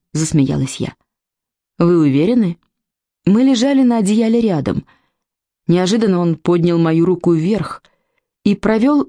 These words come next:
ребром ладони у меня под мышкой. «Вау, какая у вас гладкая кожа!»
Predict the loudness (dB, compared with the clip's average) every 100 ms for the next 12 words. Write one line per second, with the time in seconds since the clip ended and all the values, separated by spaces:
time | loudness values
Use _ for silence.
0 | -2 0 2 2 2 0 0 0 0 2
1 | 0 0 0 0 -2 -2 0 2 0 -4
2 | -10 -14 _ _ _ _ _ _ _ _
3 | _ _ -2 0 2 0 0 -4 -8 _
4 | _ _ -8 -2 0 0 0 0 0 -2
5 | -4 -4 -4 -4 -4 -4 -6